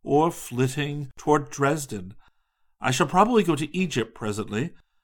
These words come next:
Friends will say to friends, "He is at the Nile cataracts," and at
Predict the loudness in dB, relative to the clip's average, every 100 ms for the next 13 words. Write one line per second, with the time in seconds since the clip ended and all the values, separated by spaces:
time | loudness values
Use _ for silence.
0 | _ _ 2 2 2 -4 -2 -2 0 0
1 | -2 -2 -2 0 -4 -6 -12 -20 _ _
2 | _ _ -4 0 0 0 0 2 4 2
3 | -2 0 2 2 0 -4 -6 -10 -4 -4
4 | -4